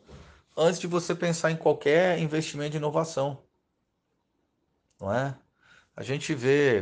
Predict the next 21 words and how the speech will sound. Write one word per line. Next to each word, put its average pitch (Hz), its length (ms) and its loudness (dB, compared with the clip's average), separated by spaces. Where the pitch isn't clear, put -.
por 110 120 -8
exemplo, 123 180 -4
na 127 80 2
minha 131 240 0
área, 101 280 4
que 104 120 -8
é 107 40 -6
a - 20 -6
inclusão 101 400 -4
digital, 95 680 -6
desde 180 300 0
mil 175 80 -2
novecentos 156 260 -2
e 143 80 -4
noventa 135 300 -2
e 120 40 -2
quatro, 151 300 2
o - 40 -20
país 139 280 2
fazendo 139 300 -2
investimentos, 135 760 -4